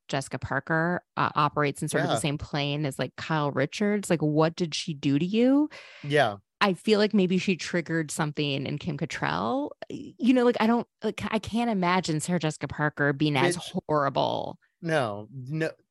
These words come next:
Speaker 2: no, you could trigger me all day for three million dollars,
Speaker 1: Right.
Speaker 2: please. I, I don't care
Speaker 1: <laughs>
Speaker 2: however, I don't know exactly what they're being offered, but there is no amount of money, I don't think, that, like, we couldn't talk about to where I would make it work, basically.
Speaker 1: Right?
Speaker 2: Like,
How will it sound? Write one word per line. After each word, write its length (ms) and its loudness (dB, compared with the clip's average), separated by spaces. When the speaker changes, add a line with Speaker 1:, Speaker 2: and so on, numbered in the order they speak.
Speaker 2:
no, 340 -4
you 160 -10
could 120 -8
trigger 300 -2
me 160 0
all 240 4
day 220 6
for 280 -6
three 280 -4
million 360 -2
dollars, 600 -4
Speaker 1:
Right. 340 4
Speaker 2:
please. 140 2
I, 440 4
I 40 6
don't 140 0
care 180 4
Speaker 1:
<laughs> 0 -
Speaker 2:
however, 460 4
I 100 0
don't 140 0
know 180 4
exactly 380 -2
what 120 -4
they're 80 -2
being 220 -6
offered, 320 -6
but 100 -6
there 120 -4
is 100 -2
no 320 -2
amount 260 -4
of 60 -4
money, 160 -2
I 80 2
don't 180 -6
think, 220 -6
that, 220 -4
like, 280 -2
we 80 0
couldn't 280 -2
talk 280 -6
about 380 -6
to 100 -4
where 380 -2
I 80 6
would 140 6
make 160 4
it 80 0
work, 280 -6
basically. 440 -10
Speaker 1:
Right? 320 2
Speaker 2:
Like, 300 -2